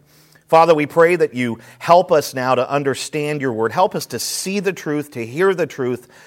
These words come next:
to believe the truth, and to live the truth. Father, I pray that you encourage your flock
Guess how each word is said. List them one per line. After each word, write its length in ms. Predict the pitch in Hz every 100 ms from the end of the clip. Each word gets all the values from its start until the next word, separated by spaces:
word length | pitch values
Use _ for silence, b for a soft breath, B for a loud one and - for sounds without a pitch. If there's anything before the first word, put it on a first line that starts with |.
| B B -
to 120 | 147
believe 680 | 107 131 123 147 214 226 120
the 100 | 120
truth, 400 | - 123 120 117 131
and 180 | 135 135
to 100 | 143
live 600 | 123 139 165 135 - 107 104
the 120 | 117
truth. 520 | - 120 95 73 - B B B B
Father, 280 | 151 151 151
I 100 | 151
pray 260 | - 185 170
that 100 | 131
you 160 | 131
encourage 760 | 120 - - 196 180 113 95 120
your 200 | 117 113
flock 520 | - 120 113 110